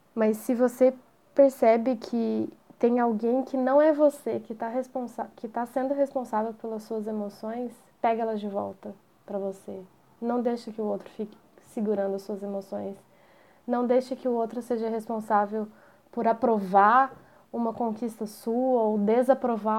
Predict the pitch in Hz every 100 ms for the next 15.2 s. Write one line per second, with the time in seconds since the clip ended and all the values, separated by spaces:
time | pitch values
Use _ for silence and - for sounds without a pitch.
0 | 233 233 220 - 226 220 214 - 233 247
1 | 254 226 214 214 - - 233 220 214 214
2 | - 220 202 208 - 269 285 277 247 -
3 | 226 220 - 214 220 214 214 262 247 233
4 | 214 214 208 233 226 214 214 226 214 214
5 | - 233 247 - 240 220 226 220 233 214
6 | 214 - 262 262 247 220 208 226 - 220
7 | 208 220 220 254 294 - - 220 208 208
8 | 220 208 _ _ _ _ - 214 254 220
9 | 208 208 208 208 220 208 214 208 190 185
10 | - 190 202 196 208 208 - 208 214 -
11 | 220 202 _ _ _ _ _ _ _ 208
12 | - 220 220 220 - 269 349 339 330 320
13 | 262 247 240 233 226 226 - 262 277 311
14 | 285 277 262 262 247 240 240 240 220 -
15 | 220 226